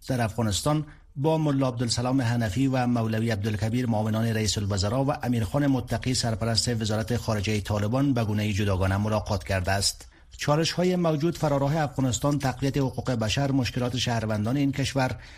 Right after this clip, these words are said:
اهمیت تعامل با جامعهٔ مدنی و تضمین حقوق بشر برای همه از مواردی اند که به نقل از اعلامیهٔ یونما در این ملاقات‌ها مطرح شده است.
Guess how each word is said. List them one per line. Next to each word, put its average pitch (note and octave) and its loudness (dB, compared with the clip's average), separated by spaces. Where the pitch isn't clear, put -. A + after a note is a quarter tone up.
اهمیت C#3+ 2
تعامل D3 2
با C3+ 2
جامعهٔ C3 2
مدنی B2+ 2
و C3+ 2
تضمین B2 0
حقوق B2 -2
بشر B2 0
برای A#2+ 0
همه A#2 2
از A2+ 0
مواردی A2+ 0
اند C3 0
که C3+ 0
به A#2+ 0
نقل A#2 0
از A2+ -2
اعلامیهٔ A2 0
یونما G#2+ 0
در A#2 0
این A#2+ 0
ملاقات‌ها G#2 0
مطرح A#2+ 0
شده G2 -2
است. G2+ -2